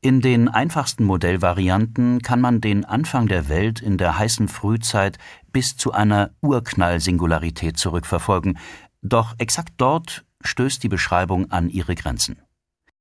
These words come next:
An der Singularität wäre die Materiedichte unendlich hoch und der Raum unendlich eng zusammengezogen,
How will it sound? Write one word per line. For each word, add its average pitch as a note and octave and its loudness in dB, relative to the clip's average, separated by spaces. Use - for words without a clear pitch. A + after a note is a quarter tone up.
An A2+ 4
der A#2 2
Singularität C3 0
wäre A2+ 0
die A2+ 2
Materiedichte G#2 0
unendlich A#2+ -2
hoch G2 -2
und G#2+ 0
der G#2 4
Raum A#2 4
unendlich A#2 0
eng A#2+ 2
zusammengezogen, D#2+ 0